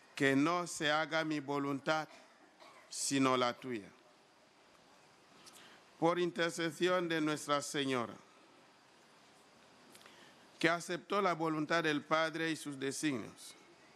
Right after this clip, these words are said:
sobre ella, pidamos la fortaleza en las tentaciones y la gracia de aceptar el proyecto de Dios para cada uno de nosotros.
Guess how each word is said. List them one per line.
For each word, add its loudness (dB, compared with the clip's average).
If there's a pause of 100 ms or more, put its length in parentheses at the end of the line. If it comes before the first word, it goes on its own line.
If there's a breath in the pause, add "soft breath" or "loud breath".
(300)
sobre 4
ella, -10 (1000 loud breath)
pidamos 0
la -2
fortaleza 0
en 0
las 0
tentaciones -2 (680 loud breath)
y 0
la 4
gracia 0
de -2
aceptar 0
el -2
proyecto 0
de 2
Dios 0 (120)
para 4
cada 2
uno 2
de 2
nosotros. -4